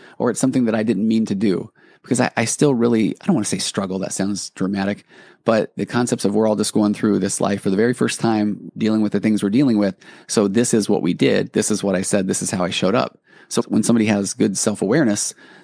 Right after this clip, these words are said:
then I feel like then we can still express regret or apologize, but it's not from a, "I'm so bad, what's wrong with me?" but this is part of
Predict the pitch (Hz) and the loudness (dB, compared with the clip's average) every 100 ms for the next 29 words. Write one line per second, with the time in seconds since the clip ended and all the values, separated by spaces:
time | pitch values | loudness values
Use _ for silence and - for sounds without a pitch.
0 | - 107 101 110 98 98 - 98 98 98 | -2 0 2 2 2 0 0 0 0 -2
1 | - - 101 101 - 98 98 - - - | -4 -4 -2 -2 0 2 2 0 -2 -4
2 | 113 107 - 98 98 120 113 - - - | -4 -2 -2 -2 0 0 -2 -8 -10 -2
3 | 101 98 92 113 127 110 101 104 101 - | 2 2 2 2 2 2 2 2 -2 -8
4 | - - 110 107 120 123 - - 110 104 | -20 -4 0 2 4 4 2 2 2 4
5 | 95 69 - _ - 113 113 110 113 98 | 2 0 -4 _ -4 0 2 2 0 2
6 | 101 98 98 98 - 117 147 123 98 104 | 2 2 0 -2 -2 2 2 2 0 0
7 | 95 101 - - _ 104 101 - 110 - | 2 0 -4 -20 _ 0 0 0 0 2
8 | 98 - 104 95 98 92 | 0 0 0 2 2 0